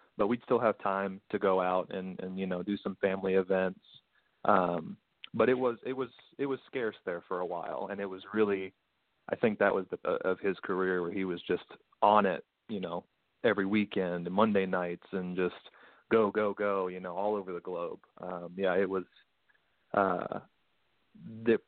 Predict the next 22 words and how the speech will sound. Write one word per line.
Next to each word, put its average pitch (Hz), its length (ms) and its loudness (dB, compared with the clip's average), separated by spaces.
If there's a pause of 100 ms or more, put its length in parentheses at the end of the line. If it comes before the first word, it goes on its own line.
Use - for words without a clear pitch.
it 120 40 4
was, 117 140 4
I 113 60 6
would 147 160 2
probably - 320 -2
say, 95 100 -4
yeah, 90 140 -6
within 92 280 -6
about 95 220 -4
a 92 60 -6
week 95 220 -10
or 95 80 -8
two, 85 420 -8
I 92 100 -6
would 92 140 -2
probably 90 340 0 (140)
see 98 80 2
him 92 300 2
and, 90 160 -4
and 90 120 -4
get 95 140 0
to - 80 0